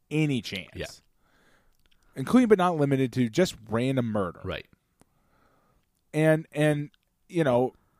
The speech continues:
Speaker 1: you can, you can, you can read various levels of nuance and its commentary on sort of power structures and things like that, but those are nuances only. Like, that's, the main point
Speaker 2: Right.
Speaker 1: is this guy in the white suit is very clearly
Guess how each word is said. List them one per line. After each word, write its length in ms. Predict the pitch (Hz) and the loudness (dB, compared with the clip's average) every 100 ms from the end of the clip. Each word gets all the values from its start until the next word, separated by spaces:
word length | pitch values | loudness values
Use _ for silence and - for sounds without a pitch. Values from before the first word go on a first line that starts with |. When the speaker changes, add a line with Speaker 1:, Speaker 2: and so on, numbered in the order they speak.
| _ _ | _ _
Speaker 1:
you 160 | 151 170 | -8 0
can, 280 | 208 185 - | 0 0 -2
you 160 | 160 | -4
can, 160 | 170 202 | 0 0
you 120 | 180 | 0
can 200 | 185 226 | 2 2
read 300 | 185 196 165 113 | 4 2 2 2
various 380 | 143 147 135 104 | 4 6 4 0
levels 400 | 107 120 131 123 | 0 4 4 2
of 80 | 117 | 0
nuance 540 | 123 123 117 117 113 | 2 4 4 0 -2
and 120 | 110 | -4
its 120 | 101 | -6
commentary 540 | - 120 113 107 107 107 - | -4 -2 -2 -2 -2 -2 -2
on 440 | 104 110 113 110 | 0 2 2 -2
sort 160 | - 107 | 0 0
of 140 | 95 _ _ _ _ - | -2 _ _ _ _ -8
power 300 | - 110 117 | 0 2 2
structures 560 | - 127 - 120 113 | 2 0 2 0 -2
and 100 | 110 | -2
things 180 | 107 113 | -6 0
like 140 | 110 104 | 0 2
that, 300 | 110 110 - _ _ _ _ - | 0 0 -4 _ _ _ _ 4
but 180 | 139 - _ | 4 4 _
those 280 | 120 160 180 | 4 8 8
are 220 | 156 131 117 _ _ | 8 6 2 _ _
nuances 680 | 123 139 127 92 85 - 62 - | -2 2 2 0 -8 -12 -12 -8
only. 400 | 107 87 - - | -8 -8 -16 -10
Like, 200 | 98 98 | -6 0
that's, 360 | 120 117 - - - - _ _ - | 2 2 -2 -14 -20 -20 _ _ -8
the 100 | 107 | 0
main 260 | 143 156 | 0 0
point 320 | 117 127 113 | -2 -4 -2
Speaker 2:
Right. 20 | 98 | -2
Speaker 1:
is 300 | 92 90 - _ _ _ _ _ _ | -2 -4 -12 _ _ _ _ _ _
this 220 | - 156 - | 0 0 2
guy 340 | 160 156 160 | 6 8 8
in 120 | 156 | 6
the 60 | 139 | 4
white 220 | 123 117 | 4 2
suit 160 | - 110 | -2 -6
is 100 | 92 | -2
very 280 | 104 127 | 0 0
clearly 580 | 147 123 110 98 90 95 | 0 -2 -2 0 -4 -6